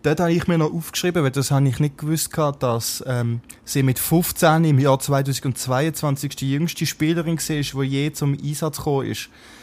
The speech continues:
Ähm, und, äh, ja, dementsprechend mega cool, dass auch sie noch einen Einsatz gehabt hat. Svenja Völmli ist nach dem Kreuzbandriss vom letzten Jahr meines Wissens noch rekonvaleszent. Dann, äh, Till,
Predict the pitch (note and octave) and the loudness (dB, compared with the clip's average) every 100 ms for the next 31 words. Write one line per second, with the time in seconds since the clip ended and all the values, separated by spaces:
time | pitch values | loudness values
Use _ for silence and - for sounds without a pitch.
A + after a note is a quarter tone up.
0 | - - - C3 B2 A#2+ B2 - B2 A#2 | -20 -20 -4 0 2 0 -2 -2 -2 -2
1 | B2+ A#2 A2 A#2+ D3 - D3+ C#3+ C#3 C#3 | -2 -2 -2 -2 -4 -4 -2 0 0 0
2 | A#2+ C#3+ C#3+ C#3 C#3 F3 F3+ D3 C#3+ D3 | 0 -2 -4 -4 -4 -4 -4 -4 -4 -4
3 | D#3+ F3+ F3 F3 E3+ E3 F3 F3+ F3 - | -2 0 0 0 -2 -4 -4 -2 -4 0
4 | F3 E3 D#3+ E3+ - - - - - - | 2 4 4 0 -4 -20 -20 -20 -16 -4
5 | C#3 D3 C#3+ D#3 D#3+ E3+ D#3+ - C#3+ - | 0 2 2 4 4 4 2 2 0 0
6 | - D3+ - D3+ D3 D3+ - D#3+ D#3 - | 0 0 2 2 2 0 0 0 0 0
7 | E3 D#3+ D3+ - C#3 C#3 D3 - D#3 C#3+ | 0 0 -2 -2 0 -2 -4 -4 -2 0
8 | D3 D3+ C#3 D#3 C#3+ C#3 - C3+ - A#2+ | 2 0 0 -2 -2 -4 -4 -4 -6 -10
9 | B2 - C#3 B2+ B2 B2+ - - A#2+ B2 | -6 -2 -2 0 -2 -4 -8 -4 0 0
10 | A2+ G2+ - - - - - - - - | -2 -4 -10 -18 -20 -20 -20 -20 -20 -20
11 | - - - - - D3 D#3+ F#3+ F3 F3+ | -20 -20 -20 -20 -4 0 4 4 4 2
12 | F3+ - D#3+ E3 F3+ | 0 -4 -2 0 0